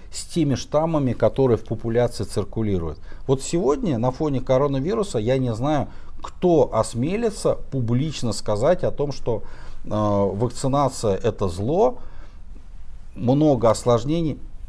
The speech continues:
Каких много осложнений? Если мы берем нацкалендарь, это тринадцать инфекций, осложнения от, а, этих,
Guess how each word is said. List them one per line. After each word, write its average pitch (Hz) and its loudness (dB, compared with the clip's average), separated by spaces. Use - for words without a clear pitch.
Каких 135 -2
много 113 2
осложнений? 92 -2
Если 107 -4
мы 135 0
берем 135 0
нацкалендарь, 139 0
это 113 -2
тринадцать 123 -2
инфекций, 117 -4
осложнения 131 2
от, 107 -2
а, 101 4
этих, 120 -2